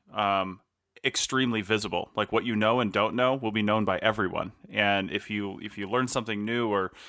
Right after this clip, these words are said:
you know, I've got in the notes here to be a self-starter. If you guys, if you, if you know that your firm is bringing in a project, and, and a small firm, you might actually know what's being bid on, and it might be discussed with your, um, you know, your employer because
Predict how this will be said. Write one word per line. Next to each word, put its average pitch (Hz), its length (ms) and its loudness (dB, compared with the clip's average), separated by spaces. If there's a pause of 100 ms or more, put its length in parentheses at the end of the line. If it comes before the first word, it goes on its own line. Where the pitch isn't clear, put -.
(220)
you 113 60 -4
know, 101 80 4
I've 98 100 -2
got 110 160 4
in 104 60 0
the 104 80 -2
notes 110 260 0
here 101 140 -2
to 95 60 -8
be 101 100 -4
a 95 80 -2
self-starter. 110 640 0
If - 120 -6
you 131 60 -4
guys, 123 320 2 (720)
if 139 220 -2
you, 143 320 2 (240)
if 123 180 -2
you 135 100 4
know 139 160 4
that 135 120 -2
your 120 100 0
firm 123 300 0
is 98 80 -6
bringing 113 300 0
in 110 60 0
a 92 60 -2
project, 123 420 0
and, 104 140 -2
and 110 240 -4
a 117 160 0
small 135 240 0
firm, 110 260 0
you 113 120 -2
might 117 180 2
actually 104 300 -2
know 107 140 2
what's 107 140 0
being 98 240 -2
bid 110 160 2
on, 92 280 0
and 92 80 -6
it 98 100 -2
might 98 180 -2
be 98 80 -6
discussed - 460 -2
with 98 160 -8
your, 92 340 -4
um, 90 420 -4 (120)
you 107 80 -8
know, 98 80 -2
your 92 160 -4
employer 98 460 0 (280)
because 101 440 -4